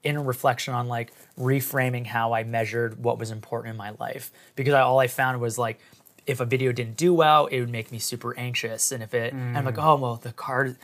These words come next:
Speaker 1: oh, the, my castle of cards is falling," or
Speaker 2: Right,
Speaker 1: something
Speaker 2: right,
Speaker 1: like that,
Speaker 2: right,
Speaker 1: whatever
Speaker 2: right.
Speaker 1: you wanna say.
Speaker 2: Yeah.
Speaker 1: And I think that's, that's when I was like, "Oh, wait, I need to ground myself on other things that don't waver so heavily." And then
Speaker 2: Mm.
Speaker 1: also realizing, like, I have no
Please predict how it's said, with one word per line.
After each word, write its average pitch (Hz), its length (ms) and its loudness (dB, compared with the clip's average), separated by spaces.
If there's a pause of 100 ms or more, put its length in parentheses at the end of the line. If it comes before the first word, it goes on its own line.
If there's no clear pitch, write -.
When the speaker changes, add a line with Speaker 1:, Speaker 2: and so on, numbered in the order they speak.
(200)
Speaker 1:
oh, 123 140 -2
the, 117 100 -8
my 123 160 0
castle 135 480 2
of 120 120 0
cards 147 320 4
is 120 120 -2
falling," 139 400 4
or 123 60 -4
Speaker 2:
Right, 123 60 -2
Speaker 1:
something 117 220 2
Speaker 2:
right, 117 80 2
Speaker 1:
like 123 80 2
that, 151 60 6
Speaker 2:
right, 151 40 8
Speaker 1:
whatever 175 200 10
Speaker 2:
right. 156 60 4
Speaker 1:
you 147 100 2
wanna 127 160 0
say. 120 380 0
Speaker 2:
Yeah. 107 240 -8 (200)
Speaker 1:
And 156 100 4
I 147 40 6
think 147 260 2
that's, - 580 2 (440)
that's 143 280 6
when 156 100 0
I 139 100 2
was 123 160 2
like, 120 240 -2
"Oh, 139 120 6
wait, 131 180 4
I 120 80 2
need 127 180 -4
to 156 80 6
ground 123 360 -2
myself 113 380 -2
on 113 100 -6
other 117 220 -4
things 110 420 -10
that 110 300 -4
don't 110 340 -4 (260)
waver 113 440 -2
so 123 220 0
heavily." 139 440 2
And 139 140 -8
then 127 240 0
Speaker 2:
Mm. - 80 -12
Speaker 1:
also 135 340 0
realizing, 117 500 0
like, 113 180 -6 (420)
I 127 160 0
have 120 240 0
no 117 480 -6